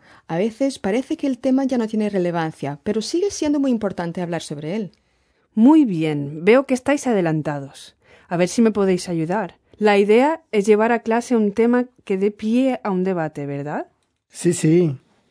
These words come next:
Speaker 2: Javier, ¿quieres compartir tus ideas para la presentación?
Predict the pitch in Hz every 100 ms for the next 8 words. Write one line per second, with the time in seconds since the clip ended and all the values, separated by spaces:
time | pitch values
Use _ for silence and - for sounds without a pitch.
0 | _ _ - 202 165 175 226 _ - -
1 | 240 277 - 302 320 311 294 302 285 294
2 | 277 277 269 - 262 254 247 240 240 233
3 | 233 269 269 190